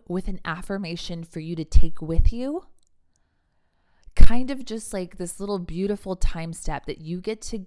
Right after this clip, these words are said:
take with you every single week and be like, "Yo, how is this gonna show up for me every single day since I've listened to this podcast episode? And how can I look for it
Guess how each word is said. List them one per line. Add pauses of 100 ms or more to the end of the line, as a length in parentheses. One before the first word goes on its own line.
(160)
take
with
you
every
single
week
and
be
like,
"Yo, (760)
how
is
this
gonna
show
up
for
me (120)
every
single
day (240)
since
I've
listened
to
this
podcast
episode? (200)
And
how
can
I
look (120)
for
it